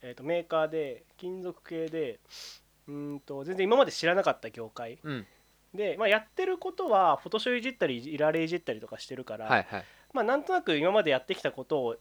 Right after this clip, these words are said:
Speaker 1: ね、ではあるんだけど、うーん、なんだろうな、こう、それを、を仕事にしたいと思っていたわけではない。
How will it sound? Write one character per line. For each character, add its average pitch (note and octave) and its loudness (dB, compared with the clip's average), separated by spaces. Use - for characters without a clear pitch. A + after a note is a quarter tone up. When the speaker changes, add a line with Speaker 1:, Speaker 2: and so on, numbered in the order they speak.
Speaker 1:
ね、 B2+ -10
で E3 2
は C3+ 4
あ F3 6
る E3 0
ん B2 -8
だ A2 -12
け C3+ -14
ど、 F3 0
う E3+ -12
ー - -10
ん、 G3 -6
な G#3 0
ん G3 -4
だ B2 -2
ろ G#2+ -6
う G#2 -12
な、 G#2 -12
こ B2 -14
う、 - -20
そ B3 -6
れ E4+ 0
を、 F4 0
を D4 -2
仕 - -6
事 D4 -2
に C#4+ 0
し - -10
た D4+ 6
い A#3+ 2
と G3 2
思 G3 4
っ - -4
て D4 -4
い E3 -12
た F#3 2
わ G3+ 8
け B3+ -4
で G3+ 4
は A#2+ 4
な G#2+ -8
い。 G2 -18